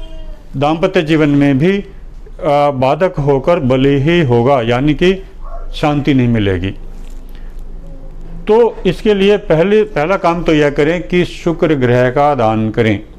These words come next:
शुक्र ग्रह का दान कैसे आपने करना है, ये समझ लें। सफ़ेद वस्त्र लें ब्राह्मण के लिए, मिश्री लें सवा किलो,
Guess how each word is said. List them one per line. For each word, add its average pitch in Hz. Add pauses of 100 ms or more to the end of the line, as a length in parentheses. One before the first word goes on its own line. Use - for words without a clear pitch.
(640)
शुक्र 151
ग्रह 135
का 143
दान 131
कैसे 135
आपने 123
करना 127
है, 156
ये 139
समझ 117
लें। 139 (2250)
सफ़ेद 160
वस्त्र 160
लें 175 (420)
ब्राह्मण 127
के 143
लिए, 156 (680)
मिश्री 143
लें 160
सवा 147
किलो, 156